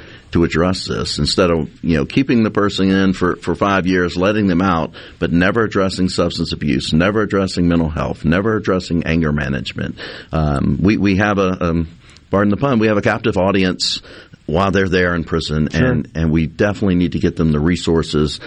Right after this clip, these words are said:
Speaker 1: so that when they come out, we, we're able, they're, they're able to, to, to support themselves. Um, education's an issue.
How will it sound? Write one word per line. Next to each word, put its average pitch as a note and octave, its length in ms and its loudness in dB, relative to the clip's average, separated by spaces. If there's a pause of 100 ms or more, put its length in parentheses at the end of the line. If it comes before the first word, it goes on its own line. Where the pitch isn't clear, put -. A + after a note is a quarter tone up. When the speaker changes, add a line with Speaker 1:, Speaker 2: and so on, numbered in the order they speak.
(220)
Speaker 1:
so F#2+ 160 0
that D#2+ 160 0
when E2+ 100 2
they D#2+ 140 2
come A#2+ 260 0
out, G2 380 -2 (400)
we, F2 120 2
we're F2 300 0
able, E2+ 420 0 (140)
they're, A#2+ 240 0
they're A#2+ 240 0
able E2 240 0
to, D#2+ 400 -2 (220)
to, D#2+ 360 2 (500)
to F#2 100 0
support - 360 -2
themselves. D#2 720 0
Um, D2 400 0
education's G2+ 680 0
an G#2+ 120 2
issue. G2+ 460 0